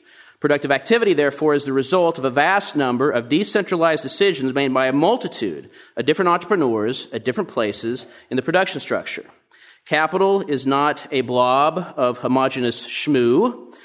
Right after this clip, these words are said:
uh, so investment is not a homogeneous I. Sound analysis of macroeconomic discoordination must take these ca-, these, uh, facts into account. Now, it is possible for people to decrease their demand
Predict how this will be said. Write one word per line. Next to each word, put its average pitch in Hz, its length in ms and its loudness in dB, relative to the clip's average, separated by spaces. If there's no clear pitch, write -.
uh, 120 140 0
so 151 580 0
investment 151 720 0
is 160 180 0
not 123 440 0
a 156 80 -2
homogeneous 131 640 -2
I. 170 340 2
Sound 160 300 0
analysis 151 640 0
of 123 160 -8
macroeconomic 139 1120 -2
discoordination 139 760 -2
must 147 580 0
take 135 200 -4
these 131 180 -6
ca-, 117 280 -4
these, 139 280 -2
uh, 113 120 0
facts 117 680 -4
into 117 240 -2
account. 139 480 -4
Now, 131 120 0
it 175 40 4
is 254 160 2
possible 147 760 0
for 190 140 -4
people 156 280 -2
to 160 80 -2
decrease 156 420 -4
their 143 120 0
demand 135 500 0